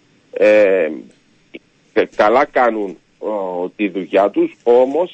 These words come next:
σίγουρα θα πρέπει να υπάρχει περισσότερος έλεγχος και συντονισμός μεταξύ της υπηρεσίας και του Δημάρχου.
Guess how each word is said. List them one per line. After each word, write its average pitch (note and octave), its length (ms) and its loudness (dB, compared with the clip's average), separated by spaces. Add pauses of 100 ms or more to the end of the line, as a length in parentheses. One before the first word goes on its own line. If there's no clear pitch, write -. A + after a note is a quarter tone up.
(100)
σίγουρα C#3+ 500 -4
θα C3+ 120 -4
πρέπει A#2+ 320 -4
να D3 200 0
υπάρχει - 460 -2
περισσότερος B2+ 920 0
έλεγχος D3+ 640 0 (280)
και D3+ 120 2
συντονισμός C#3 800 0 (180)
μεταξύ A2+ 480 -2
της A#2 200 -10
υπηρεσίας A2 540 -2
και G#3+ 80 0
του G#3 100 2
Δημάρχου. D#3+ 480 2